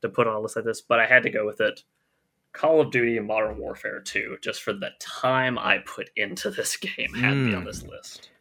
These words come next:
Speaker 2: That, y-, you know, I don't play a lot of, um, online game or online multiplayer a lot these days, but man, Call of Duty Modern Warfare two on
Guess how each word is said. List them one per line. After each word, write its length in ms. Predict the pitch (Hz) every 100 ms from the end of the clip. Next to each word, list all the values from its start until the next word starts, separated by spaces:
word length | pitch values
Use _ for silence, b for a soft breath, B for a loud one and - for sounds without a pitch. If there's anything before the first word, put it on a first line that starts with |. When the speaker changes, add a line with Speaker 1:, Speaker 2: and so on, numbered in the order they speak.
| _ 101
Speaker 2:
That, 220 | 107 - -
y-, 160 | 117 -
you 240 | 120 113 117
know, 100 | 107
I 160 | 110
don't 240 | 123 123 -
play 260 | - 113
a 60 | 110
lot 240 | 107 107
of, 300 | 107 104 95 - _ _ - -
um, 600 | 95 90 85 82 82 95 _ _ _ _
online 560 | - 98 95 95 95 95 _ 98
game 340 | 90 98 95
or 220 | 90 101 98
online 300 | 101 98 92
multiplayer 800 | 92 - - 104 98 92 95 - -
a 100 | 92
lot 240 | 92 95 -
these 260 | 98 107
days, 420 | 131 147 220 - - b b b _
but 300 | - 92 - _ _ _ -
man, 400 | 104 107 90 85 -
Call 200 | 104 104
of 40 |
Duty 180 | 110 107
Modern 280 | 101 104 104
Warfare 320 | 107 - 98
two 380 | - 113 107 95
on 360 | 90 90 92